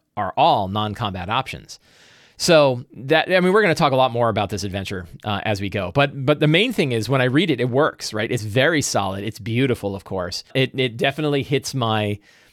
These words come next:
you know, I kept talking about, "Boy, it'd sure be nice if Wizards didn't do an adventure that was grim, dark, nasty stuff," right? And it is not. It is th-, really the opposite of that.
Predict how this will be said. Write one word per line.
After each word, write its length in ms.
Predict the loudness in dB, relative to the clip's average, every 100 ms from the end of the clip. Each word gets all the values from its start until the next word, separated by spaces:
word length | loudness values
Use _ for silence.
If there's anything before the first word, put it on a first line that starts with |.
| _
you 120 | -2 0
know, 140 | 0
I 120 | 0
kept 220 | 0 -2
talking 220 | 0 0 0
about, 180 | 0
"Boy, 160 | 4 2
it'd 80 | 2
sure 160 | 0
be 120 | 0 0
nice 220 | -2 -2
if 80 | -2
Wizards 300 | -2 -4 -4
didn't 220 | -4 -2
do 160 | -2
an 80 | -2
adventure 360 | -2 -4 -4 -4
that 100 | -4
was 140 | -6
grim, 280 | -4 -4 0
dark, 260 | 0 0 -2
nasty 340 | -4 -4 -6
stuff," 360 | -6 -6 -6 -6
right? 260 | -6 -8 _ _
And 140 | -2 2
it 100 | 2
is 160 | 0
not. 320 | -2 -2 -4 -2
It 120 | 0
is 180 | 0 -4
th-, 120 | -10
really 640 | -10 -8 0 2 4 2 0
the 160 | 0
opposite 540 | 0 -2 -4 -8 -10 -14 _ _ _
of 200 | -4 -2
that. 300 | -2 -6 -10